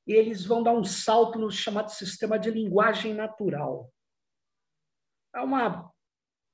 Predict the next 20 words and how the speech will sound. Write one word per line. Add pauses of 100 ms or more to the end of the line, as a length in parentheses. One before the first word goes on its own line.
(200)
uma
parte
da, (540)
do
aprendizado
de
máquina,
vamos
falar
assim,
né?
De
aprendizado
de
dados,
porque
eles
vão
extraindo
padrões.